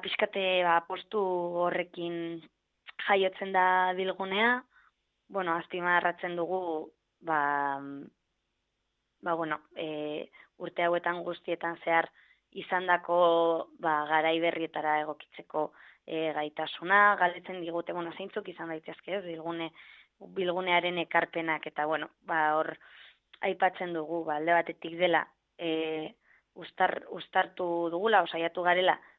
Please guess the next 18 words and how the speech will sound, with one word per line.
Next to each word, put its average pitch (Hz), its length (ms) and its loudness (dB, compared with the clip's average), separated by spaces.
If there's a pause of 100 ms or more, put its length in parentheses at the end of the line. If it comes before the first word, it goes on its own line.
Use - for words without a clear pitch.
(340)
nola, 190 420 2 (140)
e, 160 320 -4 (360)
talde, 175 680 4
talde 180 360 2
moduan 185 440 2 (840)
tokitik 180 580 -4
pentsatu, 175 500 0
hau 180 120 6
da, 160 120 6
herriz 175 360 2
herriko 175 560 0 (220)
errealitatei 175 880 2
erantzun, 175 500 -2 (240)
baina 180 260 -4
beti 170 260 -2
ere 190 200 4 (240)
Euskal 170 420 -4
Herriko, 170 480 -2